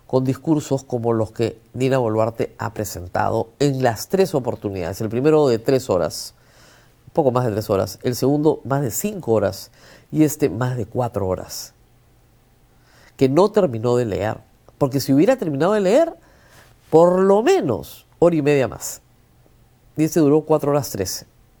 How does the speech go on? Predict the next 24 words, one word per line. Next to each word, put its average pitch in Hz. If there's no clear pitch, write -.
O 135
sea, 156
sí -
llegaba 151
casi 160
a 107
las 104
seis 117
horas. -
Ese 269
era 349
el 170
plan. 190
No 147
le 147
dio 131
el 120
cuerpo, -
porque 120
estaba 117
tomando 101
vasitos -
de 67
agua. -